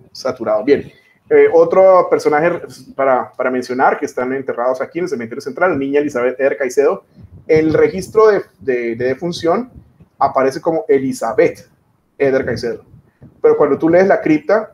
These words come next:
el nombre que aparece en la cripta es Elisa. Elisa Eder Caicedo.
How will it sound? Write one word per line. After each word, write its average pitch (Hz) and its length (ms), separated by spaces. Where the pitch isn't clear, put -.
el 131 180
nombre 156 240
que 170 80
aparece 147 220
en 160 60
la - 40
cripta 143 200
es - 240
Elisa. 165 460
Elisa 139 500
Eder 131 260
Caicedo. 143 440